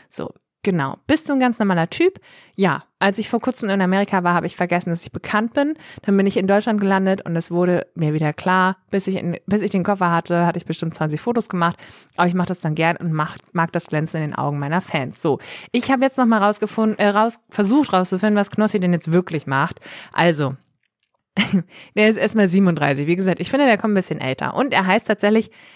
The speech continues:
Jens Heinz Richard Knossalla. <laughs> Jetzt kommen wir der Sache auch ein bisschen näher. Jens Heinz Richard, ich meine, ist doch klar.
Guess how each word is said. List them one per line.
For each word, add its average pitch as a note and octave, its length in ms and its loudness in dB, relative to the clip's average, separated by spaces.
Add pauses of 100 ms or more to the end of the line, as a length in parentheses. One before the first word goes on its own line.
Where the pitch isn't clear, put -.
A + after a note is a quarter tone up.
(140)
Jens A#3 480 0
Heinz A3 300 0
Richard G#3 480 0
Knossalla. D3 680 0 (540)
<laughs> - 540 -4
Jetzt - 360 -2
kommen F#3 160 0
wir F3 120 4
der D3+ 160 2
Sache C#3+ 180 2
auch C#3+ 60 2
ein D3 100 -2
bisschen C3+ 240 -6
näher. C3 180 -2
Jens D#3+ 340 0
Heinz E3 280 -2
Richard, F3 480 0
ich - 80 -2
meine, D3+ 220 -2
ist F3 200 -4
doch D3+ 80 0
klar. A3+ 240 -2